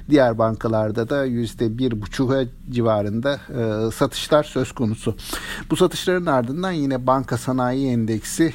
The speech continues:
e, olumsuz ayrışmasını devam ettirdi. İki yüz günlük ortalamasına göre rekor, e, düşük seviyede iskontoda. Yine sanayi endeksine göre de aradaki makas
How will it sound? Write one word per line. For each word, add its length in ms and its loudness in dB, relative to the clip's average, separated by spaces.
e, 340 0
olumsuz 460 0
ayrışmasını 760 2
devam 360 4
ettirdi. 460 0
İki 200 -2
yüz 180 2
günlük 400 0
ortalamasına 840 2
göre 380 0
rekor, 540 4
e, 600 -2
düşük 240 -2
seviyede 500 -2
iskontoda. 720 -2
Yine 420 0
sanayi 460 2
endeksine 560 0
göre 360 0
de 260 0
aradaki 460 0
makas 580 0